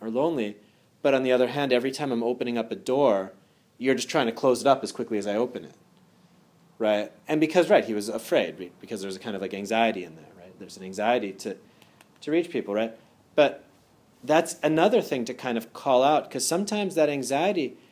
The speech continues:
it's, it's a, it's a defense mechanism, right? That we think, "Oh, I have too much anxiety to get in touch with people." But it's,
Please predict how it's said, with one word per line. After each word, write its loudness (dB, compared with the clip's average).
it's, -2
it's 0
a, 2
it's -8
a -4
defense -4
mechanism, -14
right? 0
That -2
we -2
think, -8
"Oh, 2
I 0
have -8
too -14
much -6
anxiety 0
to -8
get -10
in -14
touch -8
with -12
people." -14
But -6
it's, -10